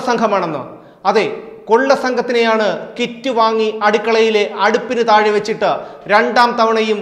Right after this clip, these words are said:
വരി നിന്ന് വോട്ട് കുത്തി ജയിപ്പിച്ചു വിട്ടത്. കേരളം കണ്ട ഏറ്റവും അഴിമതിക്കാരായവരുടെ,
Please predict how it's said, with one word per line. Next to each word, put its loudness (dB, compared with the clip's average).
വരി 2
നിന്ന് 0
വോട്ട് 0
കുത്തി -6
ജയിപ്പിച്ചു -2
വിട്ടത്. -2
കേരളം 8
കണ്ട 2
ഏറ്റവും 2
അഴിമതിക്കാരായവരുടെ, 2